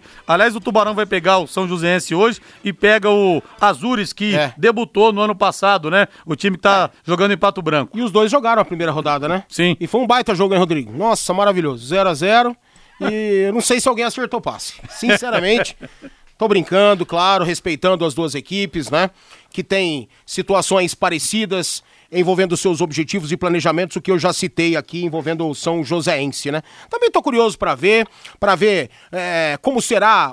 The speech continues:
Speaker 2: o time dentro de campo, quais são suas ações, quais são as características do elenco.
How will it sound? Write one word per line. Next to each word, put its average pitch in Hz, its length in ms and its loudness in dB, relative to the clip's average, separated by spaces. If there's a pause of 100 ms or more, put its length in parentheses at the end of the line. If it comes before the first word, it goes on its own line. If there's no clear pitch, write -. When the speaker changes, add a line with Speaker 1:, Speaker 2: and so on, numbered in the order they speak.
Speaker 2:
o 208 80 -6
time 214 180 -4
dentro 202 300 0
de 156 100 -6
campo, 190 560 4
quais 220 260 2
são 190 380 -2 (220)
suas 208 280 0
ações, 214 460 2
quais 226 220 0
são 247 140 2
as 214 120 0
características 226 840 -4
do 185 120 0
elenco. 214 500 0